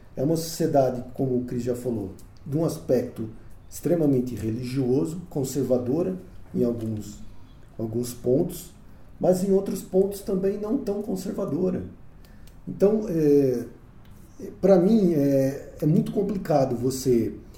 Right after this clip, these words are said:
se apropriar de uma pauta, por exemplo, que é uma pauta de costume, que representa ali, é, um segmento da sociedade, e transformar isso numa bandeira política, uma bandeira política partidária.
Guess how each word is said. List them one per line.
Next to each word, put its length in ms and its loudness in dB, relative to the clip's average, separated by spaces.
se 160 0
apropriar 580 4
de 100 0
uma 280 4
pauta, 480 0
por 120 -2
exemplo, 560 -2
que 260 0
é 60 8
uma 180 6
pauta 280 4
de 120 -2
costume, 760 0
que 320 -2
representa 840 6
ali, 280 0
é, 520 0
um 100 0
segmento 600 2
da 140 4
sociedade, 720 -4
e 60 -4
transformar 600 4
isso 260 2
numa 200 6
bandeira 400 6
política, 600 -2
uma 140 0
bandeira 440 2
política 480 -4
partidária. 840 -2